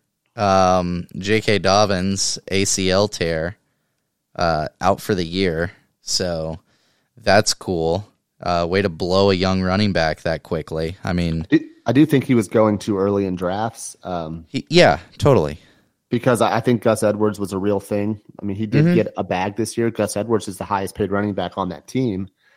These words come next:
Speaker 2: And, uh, well, now he's gonna have to be the guy. 'Cause,
Speaker 1: Yeah.
Speaker 2: uh, yeah, just bad news for J K Dobbins. While I think he was being overdrafted, he's somebody that I would have been excited to have fall to me at the appropriate round, 'cause, uh, was a big fan of his talent at Ohio State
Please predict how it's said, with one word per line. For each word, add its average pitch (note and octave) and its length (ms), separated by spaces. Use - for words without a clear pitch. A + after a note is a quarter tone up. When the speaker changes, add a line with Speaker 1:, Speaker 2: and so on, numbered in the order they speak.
Speaker 2:
And, G#2+ 420
uh, G2+ 300
well, G2+ 100
now G#2+ 160
he's G#2+ 100
gonna G#2+ 120
have A2 260
to G#2+ 80
be G2+ 140
the F#2+ 80
guy. F#2+ 440
'Cause, G2+ 140
Speaker 1:
Yeah. G2+ 160
Speaker 2:
uh, F#2 260
yeah, F#2+ 180
just - 220
bad G#2 220
news G#2 120
for - 80
J F#2 160
K G2+ 120
Dobbins. F2+ 280
While G#2+ 140
I G#2+ 60
think A#2+ 180
he B2+ 40
was A2 120
being A2 160
overdrafted, G#2 640
he's G#2 140
somebody G#2+ 260
that G2+ 80
I F#2+ 40
would G#2 140
have G2 80
been G2 100
excited G2+ 640
to G#2 100
have G2+ 220
fall G#2+ 320
to A2 120
me G2+ 160
at F#2+ 80
the G2+ 80
appropriate F#2+ 480
round, F#2 440
'cause, - 420
uh, F#2 320
was G2+ 220
a F2 40
big G2 200
fan F#2+ 220
of F2+ 60
his F2+ 140
talent F#2+ 320
at F2 100
Ohio F2+ 280
State F#2+ 440